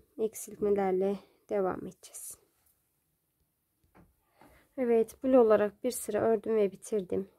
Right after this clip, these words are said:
İki zincir çekiyorum. Dokuz tane ikili trabzan yapıyorum. Bir, iki, üç, dört, beş, altı,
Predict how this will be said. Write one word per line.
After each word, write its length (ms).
İki 240
zincir 300
çekiyorum. 680
Dokuz 300
tane 380
ikili 260
trabzan 460
yapıyorum. 540
Bir, 600
iki, 720
üç, 720
dört, 720
beş, 640
altı, 840